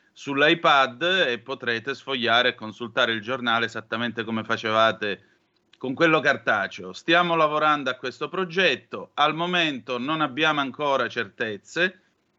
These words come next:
l'unica che, certezza che c'è è che stiamo lavorando per voi, per cui se ce la faremo, se ripartiremo,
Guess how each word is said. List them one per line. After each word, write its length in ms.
l'unica 400
che, 380
certezza 560
che 140
c'è 380
è 200
che 360
stiamo 480
lavorando 760
per 220
voi, 400
per 220
cui 340
se 500
ce 180
la 120
faremo, 480
se 380
ripartiremo, 1120